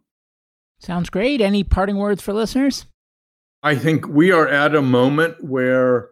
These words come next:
Speaker 2: especially after the last four years, and I'm sitting here in California and San Francisco, where the last several years have been really depressing in terms of climate,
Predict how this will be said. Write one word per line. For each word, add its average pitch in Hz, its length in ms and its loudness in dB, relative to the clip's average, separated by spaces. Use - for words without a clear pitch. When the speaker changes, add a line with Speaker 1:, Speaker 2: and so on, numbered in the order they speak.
Speaker 2:
especially 143 680 -4
after 117 280 -2
the 110 100 -4
last 110 340 0
four 120 160 -2
years, 143 360 0
and 123 100 -4
I'm 127 140 -2
sitting 120 280 -6
here 117 200 -2
in 104 80 -6
California 113 580 -4
and 110 100 -4
San 110 240 -8
Francisco, 117 540 -6
where 120 220 0
the 107 120 -4
last 110 360 -2
several 123 340 -4
years 117 380 -6
have 101 180 -6
been 110 340 -6
really 131 640 -2
depressing 139 1040 -4
in 135 120 -2
terms 139 280 -4
of 143 120 -2
climate, 143 440 -2